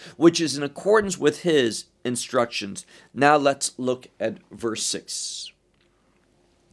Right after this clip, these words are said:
"But if from the flock." So now we're, we're dealing with the flock,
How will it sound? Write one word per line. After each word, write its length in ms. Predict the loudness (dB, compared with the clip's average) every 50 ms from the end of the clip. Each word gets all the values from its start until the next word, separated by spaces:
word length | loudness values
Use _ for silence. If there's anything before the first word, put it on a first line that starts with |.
| _ _ _ _ _ _ _ _ _ _ -6
"But 400 | 2 6 6 8 6 6 2 0 2
if 200 | 4 4 4 2
from 800 | 0 -12 -18 -16 -6 0 4 4 6 6 6 4 2 0 -6 _ _
the 160 | -4 -2 -2 -2
flock." 580 | -2 -4 -4 -2 -2 -2 -2 -6 -8 _ -20 _ _ _ _ _ _ _ _ -20 -20 -18 -8
So 380 | -2 2 6 8 8 8 6 2
now 400 | -2 2 4 6 6 6 6 6
we're, 360 | 4 2 2 2 2 2 0 -4
we're 200 | -4 -2 -2 -2
dealing 440 | 0 2 2 2 2 2 0 -2 0
with 160 | 0 0 0
the 100 | 0 -2
flock, 520 | -2 -2 2 4 4 4 4 2 -6 _